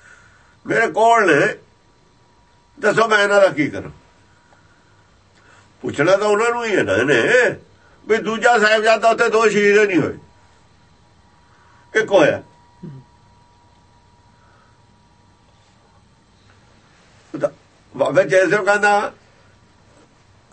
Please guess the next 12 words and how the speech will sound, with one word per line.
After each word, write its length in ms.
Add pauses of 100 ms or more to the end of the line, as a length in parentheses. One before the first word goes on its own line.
(540)
ਕਹਿੰਦਾ, 320
"ਓਏ 400 (1800)
ਤੂੰ 120
ਉੱਥੇ 180
ਖੜਾ 280
ਸੀਗਾ, 260 (360)
ਖਬਰ 280
ਕਿਹਦੀ 220
ਚਿੱਠੀ 220
ਚੱਕ 180
ਲਿਆ 240
ਤੂੰ?" 160